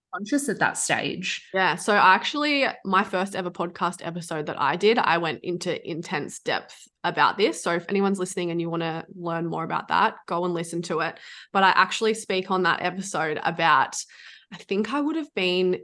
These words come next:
Speaker 2: I was in primary school, definitely, like, maybe, like, seven or eight. And there was a girl that I went to school with, and we pretty much looked the exact same. I was just a little bit taller and, like, more dense. Like, I've always had, like,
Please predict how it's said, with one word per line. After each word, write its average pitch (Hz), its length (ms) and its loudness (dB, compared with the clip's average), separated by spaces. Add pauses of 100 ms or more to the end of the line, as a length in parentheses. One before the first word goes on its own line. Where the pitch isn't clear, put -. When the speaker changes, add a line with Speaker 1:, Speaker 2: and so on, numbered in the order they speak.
(160)
Speaker 2:
I 220 60 4
was 226 80 2
in 349 100 6
primary 180 360 4
school, 196 500 -2
definitely, 180 500 -2
like, 196 320 2
maybe, 180 240 0
like, 180 240 -2
seven 180 360 -4
or 165 160 0
eight. 285 360 2 (320)
And 202 100 0
there 190 60 2
was 190 140 0
a 185 40 -2
girl 226 340 6
that 302 120 0
I 226 160 6
went 233 160 2
to 233 60 -8
school 190 300 0
with, 247 300 2 (1600)
and 214 240 2
we 214 340 4 (280)
pretty 220 200 0
much 277 260 0
looked 202 200 -2
the 196 100 2
exact 175 380 0
same. 262 440 2
I 180 160 4
was 196 140 -2
just 190 180 -8
a 185 40 -4
little 214 220 2
bit 277 160 -4
taller 214 560 6 (360)
and, 226 140 2
like, 226 180 4
more 240 200 6
dense. 202 420 -2
Like, 208 180 -2
I've 220 220 8
always 196 440 2
had, 185 300 2
like, 160 340 2